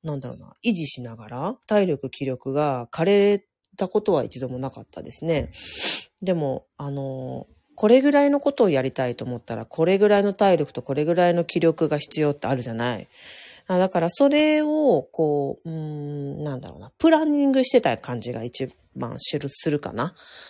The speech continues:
あ、こういうことをしていきたい。だから、こういう、これぐらいの体力とこれぐらいの気力が必要だから、えー、その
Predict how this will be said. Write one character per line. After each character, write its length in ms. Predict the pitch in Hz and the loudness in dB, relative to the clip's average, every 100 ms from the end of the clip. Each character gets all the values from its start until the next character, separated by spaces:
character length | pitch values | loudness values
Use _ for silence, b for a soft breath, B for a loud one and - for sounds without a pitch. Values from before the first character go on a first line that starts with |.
| B B | B B
あ、 160 | 196 | -4
こ 300 | 185 - 254 | -2 4 6
う 60 | 262 | 6
い 140 | 254 | 2
う 80 | 254 | 0
こ 180 | 254 254 | 0 0
と 120 | 247 | 0
を 60 | 139 | -2
し 100 | - | -2
て 140 | 139 | -4
い 60 | 123 | -6
き 120 | - | -6
た 180 | 131 117 | -4 -2
い。 60 | |
だ 120 | 202 202 | 0 2
か 140 | 220 | 2
ら、 380 | 254 226 127 - | 4 2 0 -4
こ 200 | - 180 | -2 0
う 60 | 180 | 2
い 300 | 175 170 170 | 0 0 -2
う、 120 | 165 _ _ - | -4 _ _ -20
こ 160 | - 185 | -4 -2
れ 100 | 185 | 2
ぐ 80 | 196 | 2
ら 60 | |
い 40 | 196 | 2
の 120 | 190 | 0
体 240 | 202 175 | 2 0
力 120 | 139 | -2
と 120 | - 127 | -10 -8
こ 120 | 147 | -4
れ 120 | 156 | -2
ぐ 80 | 156 | 0
ら 80 | 151 | -2
い 60 | |
の 100 | 147 | -4
気 140 | 143 139 | -4 -4
力 200 | 139 139 | -2 -2
が 100 | 139 | -4
必 200 | - 143 | -4 -4
要 100 | 139 | -2
だ 140 | 139 | -2
か 100 | 160 | 2
ら、 140 | 220 226 B B B B | 0 0 B B B B
え 180 | 147 135 | -2 -2
ー、 20 | |
そ 140 | 131 175 | 0 0
の 140 | 170 | 0